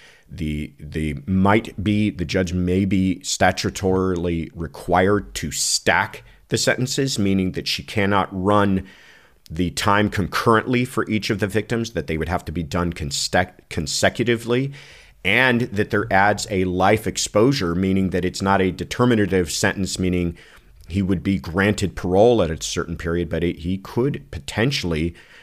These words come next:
uh, spend longer than what we've been hearing about, thirty years, uh, in prison. And that's why they call it thirty to life. But I, you know, I'm not asking you to kind of read the tea leaves here, but do you think,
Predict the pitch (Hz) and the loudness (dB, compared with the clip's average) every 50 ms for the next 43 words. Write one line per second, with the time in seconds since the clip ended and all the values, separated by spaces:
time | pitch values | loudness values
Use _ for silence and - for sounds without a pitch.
0 | - - _ _ - 78 76 78 78 - - - - - 104 104 104 98 95 87 | -20 -20 _ _ -4 -2 -2 -2 -2 -2 -4 -6 -2 2 2 2 2 2 0 0
1 | 85 90 98 117 147 175 170 127 95 85 80 73 65 67 - - 92 90 90 90 | 2 4 4 6 6 6 4 2 0 -2 -4 -6 -8 -8 -6 -2 -2 0 0 0
2 | 78 82 98 95 - 92 95 90 - 104 90 87 82 110 113 110 107 95 87 90 | 0 0 -2 -2 -2 -2 -4 -4 -2 -2 -4 -2 0 2 2 2 2 0 0 -2
3 | 85 85 - - - - 101 101 95 95 92 85 87 98 107 107 98 90 85 - | -2 -2 -4 -8 -4 -2 -2 0 0 0 -2 -2 0 0 2 2 2 0 0 -2
4 | - - - - - - - - - - - _ - - 82 80 80 80 - - | -6 -10 -12 -16 -20 -20 -20 -20 -20 -20 -20 _ -8 -4 -2 -2 -2 -2 -4 -4
5 | 87 80 - - - 143 - 92 76 71 71 78 80 85 87 87 - - 92 87 | -4 -4 0 2 2 2 2 2 -2 -6 -6 -4 -4 -2 -2 -2 -2 -2 -2 0
6 | 87 85 87 82 - 95 87 90 - - - - - 98 92 92 90 90 82 - | 0 0 -2 -2 0 -2 -2 -2 -2 -4 -10 -6 -4 -2 0 0 0 -2 -4 -6
7 | - 82 85 90 98 107 98 87 - - - 85 82 - - - - - - - | -6 -2 0 2 4 4 2 2 0 -2 -4 -4 -4 -4 -8 -14 -20 -20 -20 -20
8 | - - _ _ _ _ _ _ _ _ _ - 90 92 - - 101 95 101 104 | -20 -20 _ _ _ _ _ _ _ _ _ -4 -4 -4 -4 -4 -2 0 2 2
9 | 98 95 95 101 110 117 117 110 - - 104 104 110 110 - - 113 107 104 95 | 4 4 4 6 6 4 4 2 2 2 2 2 2 2 2 2 2 4 4 2
10 | 90 90 104 104 101 95 87 87 92 107 117 120 101 92 90 - - - 113 117 | 2 2 2 2 4 2 2 2 2 4 4 4 2 0 -2 -4 -2 0 2 2
11 | 127 135 123 104 98 92 - - 92 87 76 98 82 - - 92 95 104 107 107 | 2 4 2 2 2 2 0 0 0 0 0 -2 -4 -4 -2 0 2 2 2 0
12 | - - 117 117 120 113 - - | 0 -2 0 0 -2 -4 -8 -12